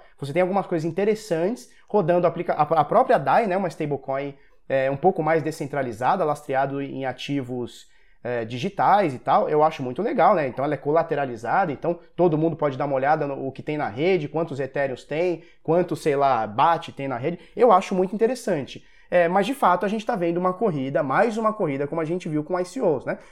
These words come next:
Que I C Os, pô, vocês sabem, o cara comprava o token a um centavo e, sei lá, dois meses depois o bagulho valia, sei lá, um dólar, sei lá, cinquenta centavos. Então o cara ganhou muito dinheiro. Só que a gente viu que virou, como o, como, como a gente já falou aí,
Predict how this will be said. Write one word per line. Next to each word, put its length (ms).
Que 140
I 60
C 160
Os, 260
pô, 180
vocês 240
sabem, 460
o 80
cara 200
comprava 380
o 40
token 340
a 60
um 80
centavo 760
e, 200
sei 160
lá, 100
dois 380
meses 180
depois 320
o 40
bagulho 280
valia, 440
sei 120
lá, 80
um 140
dólar, 420
sei 160
lá, 180
cinquenta 380
centavos. 460
Então 240
o 40
cara 240
ganhou 300
muito 200
dinheiro. 300
Só 120
que 60
a 40
gente 180
viu 140
que 100
virou, 340
como 260
o, 60
como, 320
como 140
a 40
gente 160
já 80
falou 280
aí, 220